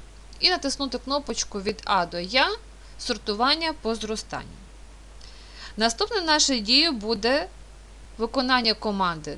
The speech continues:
«Дані, ітоги», «Дані, підсумки». В діалоговому вікні, що відкрилося, проміжні підсумки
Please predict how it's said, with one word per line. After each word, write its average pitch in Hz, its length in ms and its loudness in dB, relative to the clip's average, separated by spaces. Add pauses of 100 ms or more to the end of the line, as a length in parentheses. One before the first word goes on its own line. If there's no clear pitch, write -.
«Дані, 311 640 2 (100)
ітоги», 180 560 0 (240)
«Дані, 240 560 4
підсумки». - 560 -6 (1300)
В 190 40 -8
діалоговому 359 500 8
вікні, 269 320 2
що 247 160 4
відкрилося, 190 720 0
проміжні 262 520 0
підсумки 185 760 -6